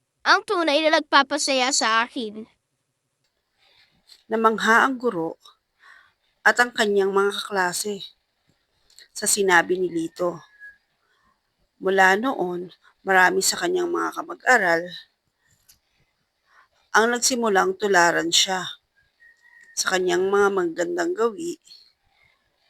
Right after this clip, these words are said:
Speaker 2: Naging mas magalang sila sa mga nakakatanda at mas matulungin sa mga nangangailangan.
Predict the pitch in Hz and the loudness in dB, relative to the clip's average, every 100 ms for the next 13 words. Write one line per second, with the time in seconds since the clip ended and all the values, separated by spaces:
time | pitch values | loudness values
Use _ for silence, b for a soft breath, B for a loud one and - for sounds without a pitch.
0 | _ _ - 175 185 180 190 202 247 254 | _ _ -8 -4 -2 0 0 0 2 2
1 | 233 202 202 208 247 202 160 165 185 185 | 6 6 6 2 -2 0 2 0 -2 0
2 | 175 175 175 175 180 196 240 220 175 170 | 2 0 0 -2 -2 -4 -4 -4 -6 -6
3 | - _ _ _ _ _ _ _ _ _ | -8 _ _ _ _ _ _ _ _ _
4 | _ _ _ _ _ _ _ _ _ _ | _ _ _ _ _ _ _ _ _ _
5 | _ _ b b _ - 190 208 214 240 | _ _ b b _ -4 -2 0 0 -2
6 | 240 240 220 196 175 170 175 214 202 190 | 0 0 2 0 0 0 0 0 2 2
7 | 180 196 196 196 185 196 190 170 170 185 | 2 2 4 2 0 -6 -6 -4 -4 -6
8 | 175 | -8